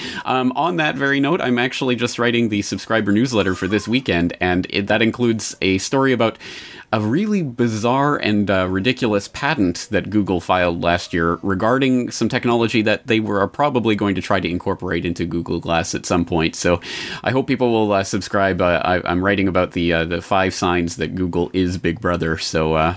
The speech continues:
and, and I could probably write about five hundred signs, but you gotta limit it to some point. Um, so again, thank you so much for putting those updates together. Uh, so much going on. We can only handle a tiny bit of it, but we do appreciate all the suggestions that come in through Twitter. Once again,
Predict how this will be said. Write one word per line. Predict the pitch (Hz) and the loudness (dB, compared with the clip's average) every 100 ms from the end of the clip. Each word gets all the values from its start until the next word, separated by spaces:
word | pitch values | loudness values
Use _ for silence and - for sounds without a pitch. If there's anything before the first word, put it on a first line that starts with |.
| - | -4
and, | 80 - - | -4 -4 -4
and | 85 - | -4 -2
I | 98 | 0
could | 120 104 | -2 0
probably | 131 120 | 0 2
write | 117 107 | 2 2
about | 104 | 0
five | 98 101 | 0 0
hundred | 95 123 101 92 | 0 0 2 2
signs, | 101 82 82 82 | 0 2 0 0
but | 90 | -2
you | 92 | 0
gotta | 95 87 - - 170 - | 0 0 -2 -12 -16 -2
limit | 127 127 104 | 0 2 2
it | |
to | 92 | 0
some | 98 113 98 | 0 0 2
point. | 92 85 82 - | 0 0 -4 -4
Um, | 95 87 87 | 0 0 0
so | 123 117 | 0 2
again, | 113 123 104 | 2 2 2
thank | 120 131 | 2 0
you | 151 | 0
so | 135 123 | 0 0
much | 120 | 0
for | 107 | -2
putting | 113 110 | 0 2
those | 101 95 | 2 2
updates | 98 101 92 - | 0 0 -2 -4
together. | 92 92 92 - - - - | -2 0 0 -2 -12 -16 -10
Uh, | - 85 | 0 0
so | - 135 127 | 0 0 2
much | 131 117 - | 2 -2 -2
going | 104 95 | 2 2
on. | 87 87 | 2 2
We | 85 | 0
can | 92 | 0
only | 95 107 101 | 2 2 2
handle | 98 92 85 | 0 0 0
a | 85 | 0
tiny | 107 98 90 | 0 0 2
bit | 92 | 0
of | 85 | 0
it, | 80 73 | -2 -2
but | - | -4
we | 87 | -2
do | 87 113 | 0 0
appreciate | 110 - 107 - 95 90 | 0 0 -2 0 0 2
all | 92 | 0
the | 92 87 | 0 0
suggestions | 92 - 92 98 - 95 | -2 -6 -2 -2 0 -2
that | 92 87 | -2 -2
come | 98 95 | 0 2
in | 92 85 | 2 0
through | - 90 | -2 -6
Twitter. | - - 139 131 | -4 0 2 4
Once | 123 110 - | 4 2 0
again, | 101 101 | 2 2